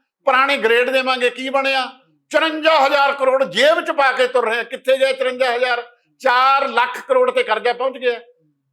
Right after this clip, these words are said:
ਅਗਲੇ ਤੁਹਾਡਾ ਕ-, ਲਿਮਟ ਕੱਟਤੀ। ਮਤਲਬ ਹੁਣ ਆ, ਮਤਲਬ ਕੀ ਇਹਨਾਂ ਦੇ ਬਾਰੇ ਕਹੀਏ?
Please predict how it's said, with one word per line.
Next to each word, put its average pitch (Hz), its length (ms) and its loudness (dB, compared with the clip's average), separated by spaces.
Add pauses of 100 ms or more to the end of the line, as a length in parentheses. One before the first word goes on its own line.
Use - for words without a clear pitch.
(140)
ਅਗਲੇ 311 240 2
ਤੁਹਾਡਾ 311 260 2
ਕ-, 214 280 -10
ਲਿਮਟ 254 320 -2
ਕੱਟਤੀ। 262 520 -4 (1040)
ਮਤਲਬ 240 500 -2
ਹੁਣ 208 200 -6
ਆ, 180 460 -8 (180)
ਮਤਲਬ 226 200 -10
ਕੀ 254 320 -10
ਇਹਨਾਂ 294 260 -4
ਦੇ 330 80 -6
ਬਾਰੇ 254 220 2
ਕਹੀਏ? 196 580 -4